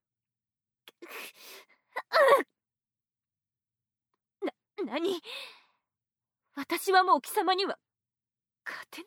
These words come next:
ない。何おかしなことを言っている。勝てない？私がか？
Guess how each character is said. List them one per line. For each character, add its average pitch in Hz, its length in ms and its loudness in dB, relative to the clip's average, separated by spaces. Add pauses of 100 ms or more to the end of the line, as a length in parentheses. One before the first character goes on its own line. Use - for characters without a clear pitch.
(140)
な 254 60 -20
い。 - 40 -20 (1700)
何 392 360 2
お 277 80 6
か 370 100 0
し - 100 -8
な 349 80 4
こ - 100 -6
と 330 100 6
を - 20 4
言 - 80 0
っ - 40 -16
て - 160 4
い - 40 0
る。 285 200 4 (1400)
勝 - 180 -8
て 339 100 -14
な 466 120 -20
い？ - 140 -20 (760)
私 381 360 2 (200)
が - 100 -6
か？ 202 100 -18